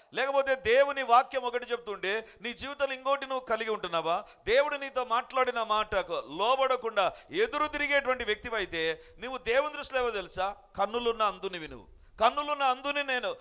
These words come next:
దేవుని వాక్యాన్ని చెబుతూ దేవుని వాక్యానికి నేను లోబడకుండా ఉంటే,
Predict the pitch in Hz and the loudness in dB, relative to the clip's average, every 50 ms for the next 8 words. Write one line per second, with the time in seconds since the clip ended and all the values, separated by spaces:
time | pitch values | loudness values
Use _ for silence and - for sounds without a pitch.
0 | - - - - 202 240 277 277 285 277 277 254 240 247 277 277 - 277 269 262 | -12 -10 -4 0 4 4 4 4 2 0 0 4 6 6 6 6 2 -2 -2 0
1 | 254 247 247 240 - 220 247 269 269 202 233 247 262 262 254 247 233 226 240 269 | 2 2 0 0 0 -2 -4 -4 0 2 2 2 2 2 0 0 4 4 4 4
2 | - - 254 262 254 233 226 226 202 185 190 202 208 214 208 202 - 196 185 175 | 4 0 -2 -2 -4 -6 -8 -8 -4 0 0 0 0 0 -4 -4 -4 -4 -4 -4
3 | 165 156 151 160 156 131 - | -4 -4 -4 -4 -4 -4 -6